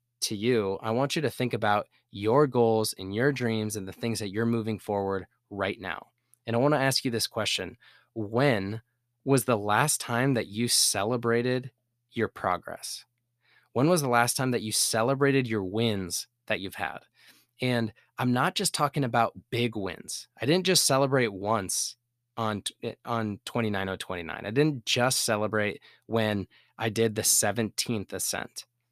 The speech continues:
I celebrated more than seventeen times. I celebrated every single time I got to the top of the mountain. I celebrated every single time I did the ascent board.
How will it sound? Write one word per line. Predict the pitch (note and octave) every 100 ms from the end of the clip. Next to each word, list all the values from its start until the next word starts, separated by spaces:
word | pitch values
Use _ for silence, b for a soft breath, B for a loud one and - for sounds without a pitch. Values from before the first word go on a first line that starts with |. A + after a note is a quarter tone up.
| _ _ _ -
I |
celebrated | B2 - C3+ D3+ C3+ B2+ B2 A2 _ _ _
more | A#2 A2+ B2 C#3 D3
than | A#2+ G#2+
seventeen | - G#2+ G2+ F2+ G#2+ F#2
times. | F2+ G2 - - - _ _
I | -
celebrated | - C3 A#2+ A#2 G#2 - -
every | A#2 B2+ C3+ C3+
single | - B2+ B2 A2
time | - A2 G#2+ G2+
I |
got | F#2 F#2+ -
to | -
the |
top | - - C3 C3+
of |
the | B2+
mountain. | B2 A#2+ A#2 A2+ - B B
I | -
celebrated | - A2 G2+ G#2 G2 -
every | A2+ A#2
single | A#2 A#2+ A2 G2+
time | - G#2+ G#2 G#2 B B B -
I |
did | G2+ A2+ G#2+ G2
the | F#2+
ascent | - - C3 C3+
board. | C3 C3 B2+ A2+